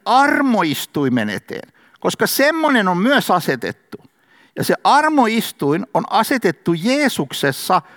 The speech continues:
ja sinne kun tullaan, niin tullaan uskon kautta hänen vereensä. Mitä se tarkoittaa?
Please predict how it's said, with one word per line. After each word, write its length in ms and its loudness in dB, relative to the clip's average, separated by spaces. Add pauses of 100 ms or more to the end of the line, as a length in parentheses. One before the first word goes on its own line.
(440)
ja 100 0
sinne 480 0
kun 320 -2
tullaan, 640 0
niin 160 -6
tullaan 460 0
uskon 640 -2
kautta 560 -2 (460)
hänen 560 0
vereensä. 580 0
Mitä 200 -2
se 120 -2
tarkoittaa? 640 -4